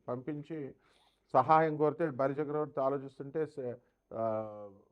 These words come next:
శుక్రాచార్యులు వారు చెప్తారు, "మా దగ్గర సంజీవని విద్య ఉంది, మా రాక్షసులకు ఏం కాదు, చచ్చిపోయిన వాళ్ళు మేము బతికిస్తామంటే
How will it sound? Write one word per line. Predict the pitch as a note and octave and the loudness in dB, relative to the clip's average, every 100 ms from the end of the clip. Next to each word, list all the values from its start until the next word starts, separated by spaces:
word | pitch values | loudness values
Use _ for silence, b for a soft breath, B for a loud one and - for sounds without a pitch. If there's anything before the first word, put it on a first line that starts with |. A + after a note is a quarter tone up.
| _ _ G#2+ G#2 - | _ _ _ -14 -10
శుక్రాచార్యులు | - D#3+ D#3+ D#3+ D#3 | 0 2 4 2 2
వారు | D3+ B2+ | 0 -2
చెప్తారు, | A#2+ C#3 A2 | -6 -6 -6
"మా | B2 C3 | -4 -6
దగ్గర | C3 D3 | -4 -4
సంజీవని | C#3+ C3 D3 D3 D3 | -4 -4 -2 -2 -4
విద్య | C3+ B2+ | -6 -8
ఉంది, | D#3 E3+ | -8 -4
మా | C3+ | -4
రాక్షసులకు | B2 B2 - C#3 C#3 B2+ | -2 -4 -6 -10 -10 -6
ఏం | B2 B2 | -6 -4
కాదు, | B2 C3+ | -4 -4
చచ్చిపోయిన | D#3 A#2 - C#3 C3+ | -6 -8 -6 -6 -4
వాళ్ళు | C3 A#2+ | -4 -4
మేము | A2+ | -4
బతికిస్తామంటే | A2 A2 C#3 - C3 B2+ F#3+ | -6 -6 -10 -8 -10 -8 -8